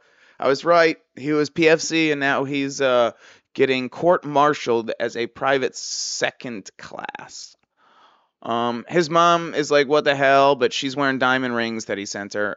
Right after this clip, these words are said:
Um, but here's another story that, um, Travis King actually told officials he wouldn't return to America nearly a year before fleeing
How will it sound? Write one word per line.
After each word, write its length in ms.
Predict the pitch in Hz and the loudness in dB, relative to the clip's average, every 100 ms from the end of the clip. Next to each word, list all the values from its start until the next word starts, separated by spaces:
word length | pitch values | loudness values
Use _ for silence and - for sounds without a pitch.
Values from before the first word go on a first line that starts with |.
| 104 | -6
Um, 360 | 110 104 107 _ _ - | -6 -6 -8 _ _ 2
but 220 | 139 131 | 2 2
here's 240 | 175 214 | 2 2
another 260 | 214 160 180 | 2 2 2
story 480 | - 139 120 117 123 | 0 -2 0 0 -2
that, 420 | 117 113 113 - | -2 -2 -2 -2
um, 400 | 117 110 110 107 - _ | -2 -2 -4 -10 -16 _
Travis 400 | - 160 160 190 | -8 -2 -2 -2
King 280 | - 170 165 | -6 -6 -4
actually 400 | 135 156 - 214 | -2 -2 -4 -6
told 400 | - - 233 277 | -6 -4 -2 -2
officials 580 | 240 - 240 190 147 123 | -6 -6 -4 -4 -4 -6
he 140 | 170 | -10
wouldn't 320 | 190 147 156 147 | -2 -2 -2 -6
return 400 | 151 - 123 127 | -10 -6 -6 -2
to 120 | 131 | -2
America 560 | 135 156 185 165 110 | 0 -2 -2 -4 -6
nearly 400 | 95 101 110 113 | -6 -8 -8 -4
a 40 | 113 | -4
year 260 | 104 101 | -4 -6
before 320 | 101 117 147 143 | -6 -6 -4 -4
fleeing 540 | _ 101 95 107 113 | _ -8 -6 -8 -10